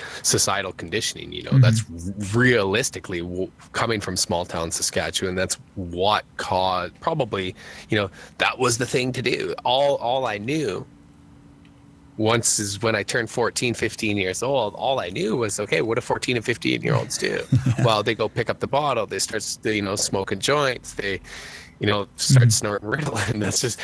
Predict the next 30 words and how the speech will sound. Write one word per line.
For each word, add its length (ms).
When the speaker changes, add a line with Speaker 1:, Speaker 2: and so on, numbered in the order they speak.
Speaker 1:
that's 240
what 320
they 180
do. 320
That's, 220
Speaker 2:
Yeah. 60
Speaker 1:
that's 280
all 560
that 260
I 140
knew. 380
And 320
hopefully, 800
yeah, 160
<laughs> 0
hopefully 500
not 220
too 160
many 280
people 420
have 220
to 100
go 320
through 280
that, 280
but 100
Speaker 2:
Yeah. 160
Speaker 1:
there's 280
a 60
lot 380